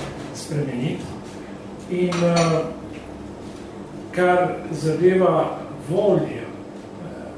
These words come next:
voljo znotraj koalicije, da do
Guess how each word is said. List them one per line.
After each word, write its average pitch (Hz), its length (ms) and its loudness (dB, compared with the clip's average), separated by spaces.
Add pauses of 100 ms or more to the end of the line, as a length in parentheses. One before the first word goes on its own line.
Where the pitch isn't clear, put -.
(680)
voljo 170 420 4 (260)
znotraj 151 460 0
koalicije, - 480 -6 (760)
da 143 260 0
do 143 120 -2